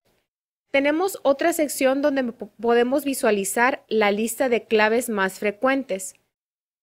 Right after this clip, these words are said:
Si nuestro artículo nos aparece en este listado, entonces nos vamos a dirigir al campo de búsqueda en el catálogo. Esto es en caso de que no aparezca.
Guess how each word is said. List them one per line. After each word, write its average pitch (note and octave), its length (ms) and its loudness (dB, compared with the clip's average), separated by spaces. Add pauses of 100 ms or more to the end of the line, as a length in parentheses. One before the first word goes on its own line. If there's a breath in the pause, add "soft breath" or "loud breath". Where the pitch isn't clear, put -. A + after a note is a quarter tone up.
Si D4 200 2
nuestro D4 300 2
artículo D#4 640 0
nos C4 260 -2
aparece B3 760 2
en A3+ 180 0
este A#3+ 260 0
listado, C4 720 0
entonces A#3+ 520 -2
nos B3 140 -4
vamos A3+ 320 -2
a C#4 80 0
dirigir A#3+ 640 -4 (320)
al G3+ 180 0
campo G#3+ 460 0
de G#3 160 -2
búsqueda A#3 500 -2
en B3 120 -2
el G3+ 100 -6
catálogo. F3 480 -6 (1040)
Esto B3 280 -2
es C#4+ 120 2
en C#4+ 100 -2
caso B3+ 360 0
de G#3+ 200 -4
que F#3 140 -2
no F3 100 -4
aparezca. E3+ 600 -6